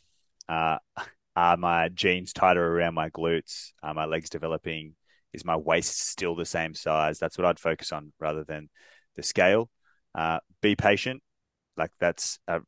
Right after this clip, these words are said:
really key here for building muscle. And this is a great opportunity for you to hire a coach or use your partner as some form of feedback on, like, is, is my body shape actually changing here? Am I not gaining fat?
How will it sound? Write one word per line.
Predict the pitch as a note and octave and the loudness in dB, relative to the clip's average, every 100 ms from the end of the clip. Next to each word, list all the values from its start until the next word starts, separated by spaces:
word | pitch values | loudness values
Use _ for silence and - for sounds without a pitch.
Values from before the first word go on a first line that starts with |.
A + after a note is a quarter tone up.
| _ | _
really | E2+ F2+ F2+ | -4 0 0
key | - F#2 F2+ | 0 0 0
here | F#2 F2 | 0 -2
for | F2 | -4
building | F#2 F2 E2+ | -2 -4 -4
muscle. | E2 - F#2 F#2+ _ F2+ | -8 -6 -8 -8 _ -10
And | F2+ | -8
this | F2+ | -6
is | G2 G#2+ - | -8 -6 -4
a | G2+ | -2
great | F#2 F#2 | 4 4
opportunity | F#2+ G2+ - F#2+ F2 F2 | 4 0 -4 -4 -4 -6
for | E2+ | -6
you | E2 D2+ | -8 -8
to | D#2 | -2
hire | F2+ F2 E2+ | 4 6 6
a | E2+ | 2
coach | A#2 G#2+ - - - - _ - | 2 2 2 -8 -18 -20 _ -10
or | E2 | -6
use | F2 F2+ | -4 -2
your | F#2 | -2
partner | - F2+ F2+ E2 E2+ A2 _ _ - | 4 4 4 2 -4 -6 _ _ -6
as | E2+ | -4
some | - F2+ E2+ | 0 0 0
form | E2 F#2 E2+ E2 | -4 -4 -4 -4
of | D#2 - _ _ | -10 -14 _ _
feedback | - F#2 F2+ D#2+ C#2+ E2 | -2 0 2 0 -2 -4
on, | D#2 | -4
like, | D#2 - - _ _ - | -6 -6 -20 _ _ -8
is, | F2+ - _ - | -8 -8 _ -10
is | F2+ | -8
my | F2+ F2 | -2 2
body | F2+ F2 | 2 2
shape | G2 F2 | 0 2
actually | E2 - F2+ E2+ | 0 -2 -8 -6
changing | - G2+ A2+ A2+ A2 | -2 0 0 -6 -8
here? | G#2+ G#2 G#2 _ _ _ - | -4 -2 -4 _ _ _ -6
Am | F#2 F#2 | -2 2
I | E2+ | 2
not | F2 F#2 | 2 -2
gaining | F#2 F2 E2+ | 0 0 -2
fat? | - F#2+ F#2 | 0 4 4